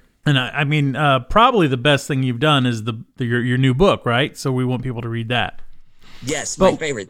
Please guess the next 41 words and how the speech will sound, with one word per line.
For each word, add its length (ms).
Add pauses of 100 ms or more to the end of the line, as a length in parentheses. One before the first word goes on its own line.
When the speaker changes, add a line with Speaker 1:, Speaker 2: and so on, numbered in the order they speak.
Speaker 2:
Yes. 200
Speaker 1:
what 260
are, 640
what 140
are 80
some 200
of 60
your 100
other 220
highlights 580
that 140
you've 140
had 300
that 200
you, 120
you 420
feel 260
like 240
helped 340
you 540 (120)
become 680
the 100
James 560
that 220
you 120
are 160
now? 340 (560)
Speaker 2:
Uh, 320 (120)
well, 360
you 120
know, 200
uh, 300 (600)
I 140
think 480
that, 160 (360)
you 120
know, 180
that 240 (160)
the 160
thing 360
that 160